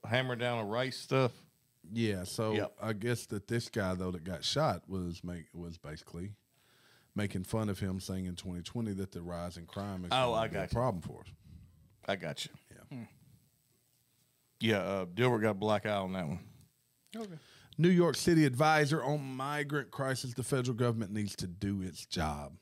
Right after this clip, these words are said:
Speaker 2: Boy, New York doesn't like having all these migrants, do they?
Speaker 1: Turns out when they're at your doorstep, it's a lot different.
Speaker 3: I thought, I thought they wanted to be all accepting of everyone.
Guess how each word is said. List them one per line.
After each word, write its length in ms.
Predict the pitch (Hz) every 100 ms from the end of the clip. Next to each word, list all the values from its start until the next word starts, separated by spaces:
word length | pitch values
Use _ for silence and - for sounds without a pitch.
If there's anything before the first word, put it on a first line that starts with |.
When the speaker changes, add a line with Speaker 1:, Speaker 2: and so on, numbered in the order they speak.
| _ -
Speaker 2:
Boy, 200 | 214 285
New 140 | 277
York 280 | 285 302 156
doesn't 200 | 160 160
like 200 | 165 147
having 220 | 104 95
all 100 | 87
these 200 | 90 87
migrants, 440 | 85 82 - -
do 100 | -
they? 60 | 85 95 _ _ - -
Speaker 1:
Turns 380 | - 214 247 160
out 200 | 202 214
when 120 | 156
they're 100 | 139
at 120 | 151 -
your 80 |
doorstep, 560 | 117 135 131 - 110 92
it's 120 | 98
a 40 | 95
lot 240 | 101 90
different. 280 | 95 85 - -
Speaker 3:
I 60 | 175
thought, 340 | 214 208 165
I 80 | 156
thought 200 | 185 165
they 120 | 147
wanted 240 | 165 151 143
to 60 |
be 120 | 139 139
all 200 | 139 127
accepting 540 | - 151 139 123 120
of 100 | 113
everyone. 640 | 110 139 117 113 113 113